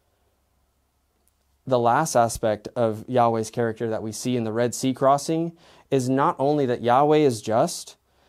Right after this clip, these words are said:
he's slow to anger, he's merciful and gracious, but he is also powerful and strong enough to save. In verses thirteen and fourteen, Moses says to the people, "Fear not,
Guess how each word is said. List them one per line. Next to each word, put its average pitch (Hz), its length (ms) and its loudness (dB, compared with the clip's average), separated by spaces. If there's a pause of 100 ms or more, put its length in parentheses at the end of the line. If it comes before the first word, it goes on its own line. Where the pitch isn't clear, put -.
he's 135 220 -4
slow 131 260 2
to 139 100 4
anger, 131 640 -2
he's 135 240 -2
merciful 143 580 -2
and 110 120 -6
gracious, 135 720 -8 (720)
but 165 100 -2
he 151 120 4
is 147 120 4
also 135 460 0
powerful 143 800 -4
and 113 140 -8
strong 135 460 -2
enough 120 420 -2 (180)
to 117 100 -8
save. - 580 -10 (1600)
In 135 140 4
verses 135 380 2
thirteen 160 400 2
and 135 140 0
fourteen, 113 640 -6 (920)
Moses 151 400 4
says 123 280 2
to 117 100 -4
the 107 120 -4
people, 113 520 -8 (1040)
"Fear 170 380 2
not, 139 360 2